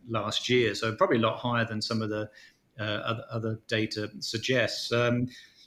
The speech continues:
but so we see, you know, see that, uh, inventory is being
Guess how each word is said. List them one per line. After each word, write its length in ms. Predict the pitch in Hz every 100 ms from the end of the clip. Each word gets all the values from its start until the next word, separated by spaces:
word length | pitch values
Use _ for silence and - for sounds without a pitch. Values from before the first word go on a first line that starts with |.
| _ -
but 240 | 135 160 - -
so 180 | - 156
we 80 | 147
see, 120 | 185
you 200 | 143 165
know, 100 | 135
see 160 | - 151
that, 420 | 135 254 156 -
uh, 120 | 123
inventory 340 | 120 120 120 117
is 60 |
being 240 | 110 120